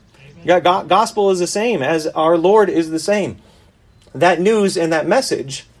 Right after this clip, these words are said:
has a dual component. The first part is what we read in the text. Hear me now. The gospel, which means what? This quiz time. What does gospel mean?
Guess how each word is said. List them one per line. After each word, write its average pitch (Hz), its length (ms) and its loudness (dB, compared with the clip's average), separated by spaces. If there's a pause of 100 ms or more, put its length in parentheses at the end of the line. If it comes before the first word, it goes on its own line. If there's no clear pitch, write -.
(360)
has 151 200 -2
a 170 80 4
dual 190 360 0
component. 170 640 -2 (1160)
The 156 120 -2
first 262 360 0
part 151 380 2 (880)
is 160 180 -4
what 185 200 2
we 185 120 4
read 170 240 4
in 165 120 0
the 147 80 -4
text. - 520 -10 (960)
Hear 202 140 2
me 240 60 4
now. 147 240 0 (480)
The 160 180 0
gospel, 190 840 2
which 170 400 -4
means 170 320 -2
what? 156 380 -2
This - 140 -10
quiz 170 280 -4
time. 156 340 -6 (120)
What 143 120 -4
does 147 100 -8
gospel 170 360 0
mean? 202 320 -4